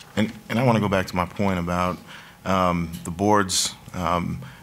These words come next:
goal in this process versus the campus's role. It really doesn't matter to me if it's ranked one or five. By the time it gets to us, then we're gonna make our own priority,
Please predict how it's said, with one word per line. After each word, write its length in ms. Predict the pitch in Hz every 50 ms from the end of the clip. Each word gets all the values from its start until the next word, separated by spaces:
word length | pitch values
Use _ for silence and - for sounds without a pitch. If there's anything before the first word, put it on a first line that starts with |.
| - - -
goal 340 | 110 104 104 101 98 98
in 100 | 95 92
this 140 | 92 90 82
process 440 | - - - 95 92 90 - - 85
versus 260 | - 92 87 - -
the 80 | - 80
campus's 520 | - - 92 101 98 - - 90 80 -
role. 200 | 90 90 87 87
It 360 | - - - - - - -
really 160 | 110 117 110 107
doesn't 180 | 95 85 92
matter 240 | 92 95 92 90 90
to 60 | 90
me 120 | 90 95 95
if 100 | 87 90
it's 120 | 90 -
ranked 180 | 98 92 87 87
one 180 | 95 98 92
or 60 | 85
five. 640 | - - - 104 101 98 92 92 87 87 - - - -
By 120 | - 90 95
the 80 | 92
time 280 | - - 113 107 104 101
it 100 | 98 -
gets 300 | - 107 98 - - -
to 180 | - 95 - - -
us, 380 | 113 113 101 98 - - - - - - - - - - -
then 180 | 104 101 92 92
we're 100 | 87 95
gonna 160 | 107 98 95
make 220 | 95 90 85 87
our 180 | 90 87 87 -
own 260 | 95 107 104 101 95
priority, 640 | 90 - - - 85 85 82 87 87 90 87 87